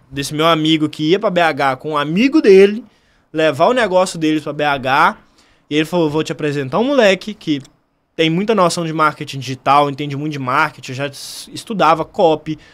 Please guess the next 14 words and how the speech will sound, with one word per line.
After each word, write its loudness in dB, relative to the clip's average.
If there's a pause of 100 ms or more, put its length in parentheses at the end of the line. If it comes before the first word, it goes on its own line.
(140)
persuasão, 0
vendas, -4
já -10
sabia. -2 (220)
Vendia 0
na 0
L -2
X -4
minhas -4
coisas, 2
então -8
tinha -6
uma -2
experiência." -6